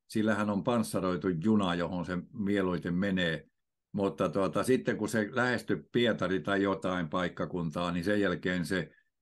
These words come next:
transponderi sammutettiin. Eli, elikkä toisin sanoen, niitä oli kaksi konetta, jotenka ei voitu tietää, että kummassa koneessa Putin oikeasti on. Molemmat oli Putinin koneita,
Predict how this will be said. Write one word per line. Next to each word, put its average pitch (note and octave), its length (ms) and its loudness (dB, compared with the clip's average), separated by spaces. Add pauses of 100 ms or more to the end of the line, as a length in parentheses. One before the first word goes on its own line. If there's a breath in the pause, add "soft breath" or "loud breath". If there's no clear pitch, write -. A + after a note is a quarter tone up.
transponderi F#2 720 0
sammutettiin. E2+ 960 -2
Eli, F2+ 320 -4
elikkä F2 320 -2
toisin F2+ 280 -2
sanoen, F#2+ 220 -6
niitä G2+ 200 0
oli G2 100 4
kaksi A#2 320 -4
konetta, F#2 400 -2 (560)
jotenka F#2 400 -2
ei F#2+ 120 0
voitu F#2 220 -2
tietää, F#2 420 -2
että - 120 -8
kummassa F#2+ 400 -2
koneessa E2+ 380 -4
Putin E2+ 460 -4
oikeasti F2 480 -4
on. E2+ 120 -2
Molemmat G2 480 0
oli F2 140 -2
Putinin D#2+ 580 -4
koneita, E2+ 480 -4